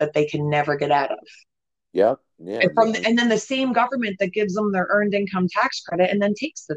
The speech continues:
Speaker 1: thing.
Speaker 2: Yep.
Speaker 1: You know,
Speaker 2: It's
Speaker 1: like,
Speaker 2: like
Speaker 1: it, this
Speaker 2: this.
Speaker 1: system, the problems are why I'm running as an independent. One of my reasons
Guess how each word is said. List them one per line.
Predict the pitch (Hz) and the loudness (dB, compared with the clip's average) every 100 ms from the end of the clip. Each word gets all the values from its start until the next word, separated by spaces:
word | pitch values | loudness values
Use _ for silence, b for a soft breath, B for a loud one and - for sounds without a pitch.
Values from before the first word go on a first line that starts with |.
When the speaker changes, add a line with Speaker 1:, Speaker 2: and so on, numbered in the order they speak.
| 151 | -10
Speaker 1:
thing. | 139 147 _ _ _ b _ _ | -12 -14 _ _ _ b _ _
Speaker 2:
Yep. | - 180 226 | -10 -2 2
Speaker 1:
You | 220 214 | 4 4
know, | 269 311 | 4 2
Speaker 2:
It's | 269 | 2
Speaker 1:
like, | 269 - _ _ _ _ 185 | -4 -6 _ _ _ _ -4
Speaker 2:
like | 202 | -2
Speaker 1:
it, | 214 | 2
this | 190 254 | 4 4
Speaker 2:
this. | - - | 0 0
Speaker 1:
system, | 330 339 - 247 220 214 196 - _ _ _ | 0 0 -4 -2 -2 -4 -6 -12 _ _ _
the | 196 | -8
problems | - 226 247 294 294 269 | -2 0 0 0 -4 0
are | 240 233 214 208 - | 0 2 -2 -4 -4
why | 185 196 220 | 2 2 2
I'm | 247 226 | 0 0
running | 208 196 | 0 0
as | 180 180 | -2 -2
an | 165 | -2
independent. | 165 165 156 147 - | -4 -4 -6 -6 -4
One | 165 190 | 2 2
of | 208 | 2
my | 185 165 | 2 0
reasons | 156 147 - - 180 - | -2 -6 -12 -14 -16 -20